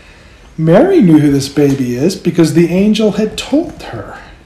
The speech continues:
I would bet any amount of money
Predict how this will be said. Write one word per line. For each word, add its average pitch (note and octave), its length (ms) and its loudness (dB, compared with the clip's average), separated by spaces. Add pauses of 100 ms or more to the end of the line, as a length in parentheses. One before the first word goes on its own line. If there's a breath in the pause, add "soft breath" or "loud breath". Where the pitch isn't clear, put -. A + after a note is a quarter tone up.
(1000 soft breath)
I A3 200 0
would E3+ 300 2
bet D3 420 -2 (140)
any A3+ 340 4
amount B2+ 320 -4
of G#2 40 -14
money F#2 380 -18